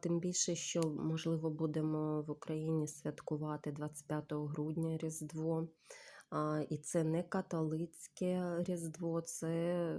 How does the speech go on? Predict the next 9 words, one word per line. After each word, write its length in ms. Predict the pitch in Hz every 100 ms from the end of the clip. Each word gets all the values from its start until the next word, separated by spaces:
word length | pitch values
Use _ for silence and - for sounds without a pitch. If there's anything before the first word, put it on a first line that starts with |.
| 160
м, 240 | 160 156
саме 440 | - - 165 165 156
православне, 1000 | - 151 143 - - 156 190 214 208 214
е, 300 | - 190 202 202 196 - _ -
варто 460 | 165 170 170 - 165
подивитись 720 | - 151 160 165 160 156 -
по 240 | - 156
історичним, 1120 | 156 156 - _ 165 165 160 160 - 156 160 - - - - - -
а, 760 | - 156 156 156 156 156 151